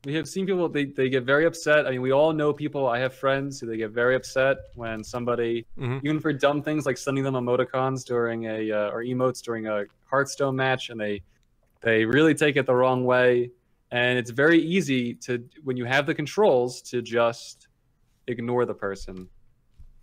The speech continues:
Speaker 1: Uh, and it seems like we forget about these things. It seems like sticks and stones
Speaker 2: Mm-hmm.
Speaker 1: may break my bones, but words hurt even when you're grown. And that's a
Speaker 2: <laughs>
Speaker 1: ridiculous,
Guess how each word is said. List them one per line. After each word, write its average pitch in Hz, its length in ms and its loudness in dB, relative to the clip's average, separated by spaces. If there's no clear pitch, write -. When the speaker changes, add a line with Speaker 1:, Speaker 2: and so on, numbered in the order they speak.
Speaker 1:
Uh, 98 600 -2
and 117 100 -2
it 117 60 -4
seems 214 160 0
like 240 100 2
we 208 100 2
forget 165 320 2
about 120 260 2
these 101 200 -6
things. 95 280 -4
It 101 60 -10
seems 180 220 2
like 165 180 4
sticks - 320 -2
and 165 100 -2
stones 147 680 -2
Speaker 2:
Mm-hmm. 110 240 -6
Speaker 1:
may 135 160 4
break 143 300 2
my 135 140 2
bones, 117 760 0
but 120 140 -4
words 143 280 4
hurt 135 220 2
even 117 220 -2
when 117 120 -2
you're 110 140 -4
grown. 104 460 -4
And 113 120 -8
that's 147 200 0
a 160 60 2
Speaker 2:
<laughs> 135 120 2
Speaker 1:
ridiculous, 123 580 -4